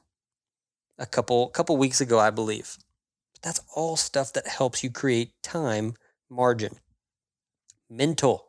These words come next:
is the third pillar. So we've got financial, time, and mental. And I've labeled these pillars, guys, because I believe that these are some of the things that if mishandled,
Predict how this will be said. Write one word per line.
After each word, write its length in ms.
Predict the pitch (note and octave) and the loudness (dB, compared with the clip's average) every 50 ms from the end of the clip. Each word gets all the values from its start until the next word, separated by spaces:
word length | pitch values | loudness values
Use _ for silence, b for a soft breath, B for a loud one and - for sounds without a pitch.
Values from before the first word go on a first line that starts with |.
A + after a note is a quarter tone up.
| _ _ _ _ _ _ _ _ _ - | _ _ _ _ _ _ _ _ _ -8
is 120 | B2 A#2 | -8 -6
the 100 | - B2 | -6 -6
third 380 | A2+ - C3 C3 C3 B2+ A#2+ - | -2 2 4 4 4 4 2 0
pillar. 400 | - C3 A#2 G#2+ G2 F#2+ G#2 - _ _ _ _ _ _ _ _ - | 2 2 4 2 2 -2 -6 -12 _ _ _ _ _ _ _ _ -10
So 140 | - C3+ | -4 -2
we've 100 | B2 A2 | 0 2
got 220 | A#2 A#2 A2 G#2+ - - _ _ _ _ | 4 4 2 2 -2 -8 _ _ _ _
financial, 760 | _ - - A#2+ G#2+ G#2 G#2+ A#2 C3+ C#3 - F#3 G3 G3 F3 _ _ _ _ _ _ _ _ _ _ _ - | _ -2 0 0 0 0 0 0 0 0 0 0 0 0 -4 _ _ _ _ _ _ _ _ _ _ _ -8
time, 560 | - - C#3 C#3 C#3+ C#3+ C#3+ C#3+ C#3+ C#3+ C#3 _ _ _ | -2 0 2 2 2 2 2 0 -2 -6 -10 _ _ _
and 240 | B2+ B2 A#2+ A#2 A#2 | -6 -4 -2 0 2
mental. 400 | B2 B2+ A#2+ A2+ - G2+ - - _ _ _ _ b b b b b b b b b b b b | 2 0 0 0 -2 -4 -6 -8 _ _ _ _ b b b b b b b b b b b b
And 80 | - C#3 | -2 0
I've 100 | C#3 D3+ | 0 4
labeled 300 | F3+ A3 B3 A3+ G#3+ E3+ | 4 4 4 4 4 2
these 180 | D3+ C#3+ A#2+ - | 2 2 2 0
pillars, 500 | - - - E3+ E3 E3 D3+ C#3 B2 B2 | -4 0 2 4 6 8 6 6 4 4
guys, 340 | C3 B2+ A#2+ A#2+ A#2+ A2+ | 4 4 4 4 2 2
because 460 | A#2 B2+ A2+ - C#3 C3+ B2 A2+ A2 - - _ | -2 -4 -2 2 4 4 4 2 0 -6 -10 _
I 160 | - C3+ D#3+ | -2 0 0
believe 640 | E3+ F3 E3 D3+ D3+ D#3 D3+ D3+ D#3 D3 C3+ - - | 2 2 2 2 0 0 0 0 0 0 -2 -4 -4
that 340 | C#3 B2+ A#2+ - - - b b b b b _ | -2 0 0 0 -2 -6 b b b b b _
these 560 | C#3 C3+ B2+ D3 D#3 D#3+ E3 F3 F3+ F3+ D#3+ E3 - | -20 -10 0 2 2 2 2 2 2 0 0 0 2
are 120 | D3+ D3+ D3 | 2 2 4
some 320 | - - - C#3+ C3+ C3+ | 2 2 2 0 0 0
of 140 | C3+ C3 C3+ | -2 -2 -2
the 80 | C#3 | -2
things 520 | C3 - - - A#2+ A#2 A#2 A#2 A2+ G#2+ - | -4 -2 0 0 2 2 2 2 0 -2 -2
that 120 | B2+ A2+ | -2 -2
if 180 | A#2 A2+ - - | -2 -4 -4 -8
mishandled, 880 | C#3+ C3 B2 C3+ D#3+ F#3 F#3 - - - G3 F#3+ E3+ C3+ A2+ G#2+ G2 - | -12 -12 -4 0 0 2 2 0 0 0 2 4 4 4 2 -2 -4 -8